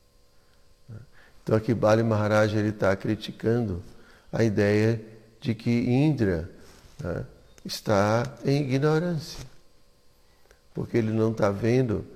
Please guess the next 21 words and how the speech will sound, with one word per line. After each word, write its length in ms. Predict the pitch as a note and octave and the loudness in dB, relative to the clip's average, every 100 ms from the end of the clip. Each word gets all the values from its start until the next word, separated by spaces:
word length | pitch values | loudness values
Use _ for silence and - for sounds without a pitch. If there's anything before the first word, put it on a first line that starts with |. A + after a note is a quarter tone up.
| - - - | -20 -20 -10
Por 120 | - C#3+ | -4 2
que 120 | F3 | 2
que 80 | C#3+ | 2
ele 100 | A#2+ | 0
tá 340 | G#2+ F#2 F#2+ - - - - - - | 0 -2 -4 -12 -20 -20 -20 -20 -8
entendendo 640 | A2 G2+ G#2 G2 G2 F#2+ | -6 -4 -4 -2 -2 -2
isso? 300 | F#2 F#2 - | -4 -6 -10
Pelo 240 | - C3 D3 | -2 0 0
comportamento 800 | - A#2 G#2 - F#2+ G2+ G2 G#2+ | -4 -4 -4 -2 -4 -4 -8 -8
de 160 | G#2+ | -8
Indra. 460 | C3 F#3 C3 - - - - _ - _ - | -6 -6 -8 -10 -14 -18 -20 _ -20 _ -8
Indra 340 | - G#2 G2 G#2 | -2 -2 -2 -4
tá, 480 | - F2+ G#2 A#2+ - - - - - - - - - - - - - - - - - | -2 0 0 -4 -10 -20 -20 -20 -20 -20 -20 -20 -20 -20 -20 -20 -20 -20 -20 -20 -20
né, 300 | A#2 G#2+ - - | -16 -14 -14 -12
assim, 460 | F#2+ - - F#2+ - | -12 -10 -10 -10 -12
se 180 | - | -10
vangloriando 880 | F#2+ F#2+ G2 F2 F#2 A2 A#2+ C#3+ A2+ | -6 -4 -4 -4 -2 0 2 0 -2
da 240 | G#2+ - B2+ - | -10 -12 -12 -10
posição 540 | - F#2+ - - F#2+ | -10 -10 -10 -10 -10
dele, 500 | G2 C3+ C3 E2+ E2+ - - _ - - _ _ _ _ _ | 0 0 0 -4 -12 -20 -20 _ -20 -20 _ _ _ _ _
né? 220 | - - | -16 -16